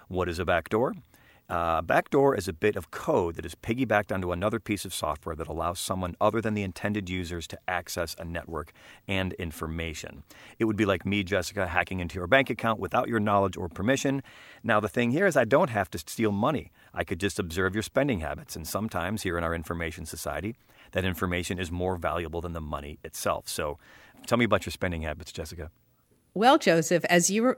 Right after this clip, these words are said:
Speaker 2: remind me, I often describe myself as a walking stereotype. So, uh, what would we know, or what would you already know?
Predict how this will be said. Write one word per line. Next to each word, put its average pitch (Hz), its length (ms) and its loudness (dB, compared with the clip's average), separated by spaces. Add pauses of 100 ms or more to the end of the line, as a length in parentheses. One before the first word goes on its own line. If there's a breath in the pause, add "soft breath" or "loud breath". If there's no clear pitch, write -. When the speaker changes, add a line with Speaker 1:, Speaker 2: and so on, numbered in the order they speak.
(100)
Speaker 2:
remind 190 440 6
me, 180 160 4
I 170 160 4
often 165 320 2
describe 160 400 2
myself 151 520 2
as 151 200 -4
a 147 120 2
walking 143 400 0
stereotype. - 720 0
So, 175 520 8
uh, 170 340 4 (220)
what 208 380 6
would 233 240 4
we 214 220 2
know, 180 580 6
or 185 140 6
what 175 180 6
would 190 140 6
you 196 160 4
already 190 420 6
know? 160 380 0